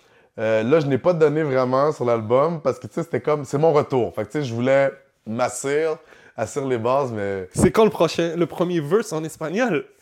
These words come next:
Speaker 1: Mais ça, le prochain, ça, c'est sûr.
Speaker 2: Ouais.
Speaker 1: Ça, c'est sûr. Puis j'ai déjà, euh, j'ai déjà des trucs en, en marche avec, euh,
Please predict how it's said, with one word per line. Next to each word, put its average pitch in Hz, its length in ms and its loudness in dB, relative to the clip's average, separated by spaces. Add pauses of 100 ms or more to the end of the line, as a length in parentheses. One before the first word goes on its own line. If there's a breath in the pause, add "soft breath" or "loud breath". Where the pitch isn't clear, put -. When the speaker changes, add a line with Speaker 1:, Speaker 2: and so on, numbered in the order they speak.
(120)
Speaker 1:
Mais 117 140 -2
ça, 151 140 2
le 139 60 2
prochain, 120 360 -2
ça, 110 140 -6
c'est 104 140 -8
sûr. 98 380 -10
Speaker 2:
Ouais. 139 100 -14
Speaker 1:
Ça, 131 180 -8
c'est 113 120 -6
sûr. 131 300 -2 (480 loud breath)
Puis 107 120 -12
j'ai 117 140 -2
déjà, 120 340 0
euh, 113 1040 0 (120)
j'ai 107 160 -8
déjà 127 280 -2
des 123 200 -2
trucs 131 320 -6
en, 107 260 0
en 107 140 -2
marche 123 360 -2
avec, 107 360 -6
euh, 101 500 -2